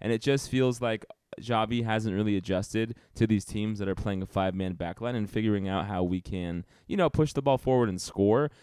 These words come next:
It, I d-, hate when people, you know, try and, like, pit coaches of Barca against each other. We used to have Setien Valverde, Koeman Valverde.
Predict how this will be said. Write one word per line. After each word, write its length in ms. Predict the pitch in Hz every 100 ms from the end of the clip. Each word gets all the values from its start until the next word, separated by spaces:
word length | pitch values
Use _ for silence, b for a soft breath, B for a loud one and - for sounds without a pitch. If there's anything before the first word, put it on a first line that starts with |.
| b
It, 240 | - 131 - _ _ - - - -
I 140 | 110
d-, 140 | 131 131
hate 320 | 120 139 92
when 100 | 101
people, 460 | 104 95 90 85 -
you 120 | 90
know, 160 | 92 85
try 240 | - 95
and, 180 | 90 85
like, 140 | 82 -
pit 180 | 117 -
coaches 440 | - 95 - 98 90
of 100 | 85
Barca 300 | 87 - -
against 280 | 110 110
each 160 | 104 104
other. 300 | 101 98 95 b b
We 120 | - 98
used 140 | -
to 60 | 98
have 140 | 82
Setien 480 | - 80 - 101 95
Valverde, 520 | 87 73 123 120 110
Koeman 340 | - 90 78 80
Valverde. 580 | 76 107 123 120 113